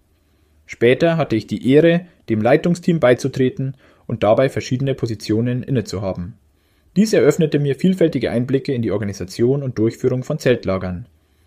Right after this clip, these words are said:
Mein persönliches Anliegen und ein konkretes Ziel dieses Buches ist es, die Zukunft von Jugendzeltlagern zu sichern.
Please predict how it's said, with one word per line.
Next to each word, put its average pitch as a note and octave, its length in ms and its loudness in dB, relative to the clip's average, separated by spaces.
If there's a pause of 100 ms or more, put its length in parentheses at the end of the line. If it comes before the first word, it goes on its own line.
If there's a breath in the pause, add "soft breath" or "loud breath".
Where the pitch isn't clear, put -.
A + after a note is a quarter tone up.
(400)
Mein A#2 180 2
persönliches C3+ 520 2
Anliegen D#3 460 4
und C3 160 -2
ein B2 100 2
konkretes E3 500 4
Ziel D#3 220 4
dieses A#2+ 280 -2
Buches D3+ 480 0
ist - 280 -4
es, C3 300 -2 (380 soft breath)
die A2 80 -4
Zukunft E3+ 540 2
von F3 120 2
Jugendzeltlagern G2+ 840 2
zu - 120 -12
sichern. F#2 440 -8